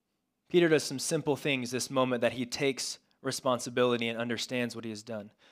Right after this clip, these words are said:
The first thing he does after repenting in that moment of weeping is he goes immediately back to his community.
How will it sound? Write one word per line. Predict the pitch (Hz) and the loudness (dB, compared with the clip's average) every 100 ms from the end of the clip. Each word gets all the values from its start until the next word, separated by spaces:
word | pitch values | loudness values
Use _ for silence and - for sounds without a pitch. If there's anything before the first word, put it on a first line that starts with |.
| _ | _
The | 151 | -2
first | - 175 160 | 4 4 4
thing | 175 160 | 2 0
he | 160 | 4
does | 147 139 - | 6 6 6
after | 147 170 170 143 | 2 2 2 2
repenting | 139 - 175 160 143 | 2 0 -2 0 2
in | |
that | 139 139 | 2 4
moment | 147 151 135 | 2 2 0
of | 120 | 0
weeping | 131 156 151 127 107 107 _ _ _ _ _ _ _ _ _ _ - | 2 2 2 -4 -4 -10 _ _ _ _ _ _ _ _ _ _ -4
is | 139 | 0
he | 165 | 4
goes | 156 147 131 | 6 6 4
immediately | 127 151 170 156 139 131 | -2 2 4 4 2 0
back | 123 127 - | 2 0 -2
to | 117 | -8
his | 123 120 | -6 -6
community. | - 117 110 101 107 | -6 -10 -10 -10 -16